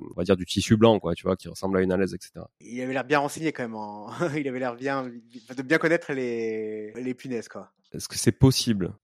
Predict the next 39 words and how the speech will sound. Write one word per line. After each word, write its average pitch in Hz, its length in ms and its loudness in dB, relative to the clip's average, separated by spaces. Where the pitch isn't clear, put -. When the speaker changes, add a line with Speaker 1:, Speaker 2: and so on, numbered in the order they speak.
Speaker 1:
qu'on 98 280 8
change 117 280 6
la 117 100 10
literie, 113 380 4
qu'on 98 220 4
ait 101 160 8
juste 123 360 0
une 117 160 2
famille 117 280 6
qui - 140 -4
dorme 107 380 8
et 92 100 0
que 98 300 6
eux 127 140 12
n'aient 110 140 8
rien 104 240 6
du 113 120 4
tout, 107 260 2
et 90 120 -2
que - 140 2
la 92 260 6
fois 113 220 8
d'après, 107 480 4
le 98 120 4
mec 107 460 2
seul 107 440 6
ait 101 80 0
quelque 113 300 6
chose 113 260 10
et 95 80 4
qu'il 104 120 0
s'en 101 140 4
rende 101 220 6
compte - 320 4
plus - 160 2
de 101 100 4
vingt-quatre 98 420 2
heures 95 100 6
après ? 135 260 2